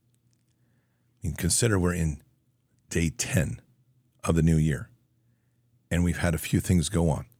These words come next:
<laughs> if you've been paying attention to the news. And we're just getting warmed up. So you can be guaranteed that the enemy is looking at this as an extremely critical year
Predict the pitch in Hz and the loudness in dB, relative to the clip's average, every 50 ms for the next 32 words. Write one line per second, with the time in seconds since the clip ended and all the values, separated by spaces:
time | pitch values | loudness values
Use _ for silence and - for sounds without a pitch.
0 | - - - - - - - - - _ _ _ - 113 - - - 87 78 92 | -14 -14 -14 -14 -16 -18 -20 -20 -20 _ _ _ -2 -2 -2 -2 -4 -4 -2 -2
1 | 76 71 - 67 69 67 73 80 82 - - - 78 71 - - 69 64 - - | -2 -4 -4 -4 -6 -4 -4 -4 -4 -4 -6 -6 -6 -6 -6 -6 -6 -6 -6 -6
2 | 78 73 - - 69 73 76 76 65 55 - - - _ _ _ _ _ _ _ | -6 -6 -6 -6 -4 -2 -2 -2 -2 -4 -6 -12 -16 _ _ _ _ _ _ _
3 | _ _ _ _ _ _ _ _ - _ _ _ - 80 78 76 80 80 76 76 | _ _ _ _ _ _ _ _ -20 _ _ _ -2 0 0 2 2 0 0 -2
4 | 73 - - 73 69 69 65 67 67 65 65 - - - - - _ _ _ _ | -4 -4 -6 -6 -6 -6 -4 -4 -4 -4 -4 -4 -6 -8 -10 -14 _ _ _ _
5 | _ _ _ _ _ _ _ _ _ _ _ - - - 78 76 - 78 76 76 | _ _ _ _ _ _ _ _ _ _ _ -12 -8 -8 -6 -4 -2 -4 -4 -4
6 | 76 76 82 85 87 92 90 92 - - - 104 92 78 76 71 - - 76 80 | -4 -4 -2 2 2 2 2 2 0 0 2 2 2 2 0 -4 -4 -4 -2 2
7 | 90 92 87 82 82 78 71 71 78 85 85 - 85 82 76 71 - 73 71 - | 2 4 4 4 4 2 0 0 -2 -4 -2 -2 -2 -2 -2 -2 -4 -4 -4 -4
8 | - 71 71 71 71 - - - - - - 90 90 101 98 92 90 87 - - | -4 -4 -4 -4 -4 -2 -2 -2 -4 -2 0 2 2 2 2 0 -2 -2 0 0
9 | 117 87 90 - - 85 85 80 82 87 76 65 - | 0 0 0 -2 -2 -2 0 0 0 0 0 -2 -4